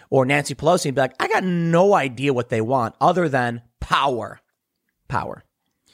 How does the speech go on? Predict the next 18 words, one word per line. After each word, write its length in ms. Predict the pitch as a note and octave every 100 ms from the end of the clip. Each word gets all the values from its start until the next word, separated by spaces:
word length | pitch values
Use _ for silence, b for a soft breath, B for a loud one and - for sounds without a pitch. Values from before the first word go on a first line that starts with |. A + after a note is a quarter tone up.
| b b b b
So, 120 | - F#3+
of 80 |
course, 440 | - G#3 C#3+ - - -
what 260 | B2 D#3+
happens 400 | D#3+ D#3+ C#3 B2
when 200 | C3+ C3
these 200 | B2+ A#2
people 360 | - E3 C3+ A#2+
are 80 | A2+
confronted 500 | B2 G#2+ D3+ C3+ A2
with, 100 | A2
say, 120 | A2+
the 100 | A2
National 360 | A2 - G#2+
Guard? 360 | - B2+ A#2 A2
<laughs> 20 |
Oh, 360 | - - F3+ - _ _
heavens! 640 | - E4 C#4 G#2+ G2 -